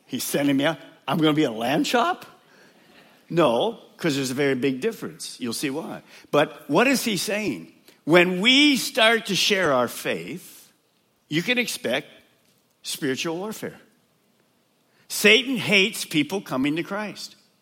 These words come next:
He wants them in his kingdom. Jesus says, here's what's realistic. When you go, there, you're gonna face hostile situations. Here's what I want you to write. Here's the next slide.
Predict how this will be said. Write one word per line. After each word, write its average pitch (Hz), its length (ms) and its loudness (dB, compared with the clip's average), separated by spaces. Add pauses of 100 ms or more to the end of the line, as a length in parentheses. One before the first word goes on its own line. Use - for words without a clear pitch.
(200)
He 240 160 6
wants 202 320 4
them 226 180 4
in 208 120 2
his 226 260 2
kingdom. 220 480 -4 (480)
Jesus 269 460 4
says, 180 320 4 (240)
here's 269 420 4
what's 240 240 4
realistic. 226 600 2 (200)
When 208 320 6
you 339 260 2
go, 208 500 4 (320)
there, 220 280 6
you're 240 240 2
gonna 240 200 4
face 233 360 4 (140)
hostile 269 920 4 (200)
situations. 202 1160 2 (380)
Here's 185 240 0
what 185 100 2
I 180 40 4
want 170 220 0
you 175 80 -4
to 165 40 -2
write. 127 320 -4 (260)
Here's 156 360 0
the 156 100 0
next 165 220 -2
slide. 170 360 -4